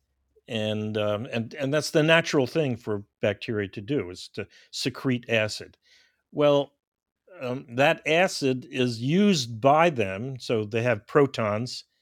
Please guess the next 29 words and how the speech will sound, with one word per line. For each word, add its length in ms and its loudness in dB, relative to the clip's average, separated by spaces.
Of 40 -20
course, 180 -12
uh, 320 -6
acid 440 -2
means 540 -6
an 120 -4
excess 500 -4
of 120 -12
protons. 760 -6
Those 220 4
protons 840 2
are, 440 0
drive 440 4
a 60 2
pump. 480 6
It's, 580 -6
uh, 380 -4
a 80 -2
proton 560 2
pump. 340 -10
And 120 0
that 260 0
proton 520 2
pump 380 -4
is 300 -10
right 280 -2
in 360 -2
the 60 -2
base 640 0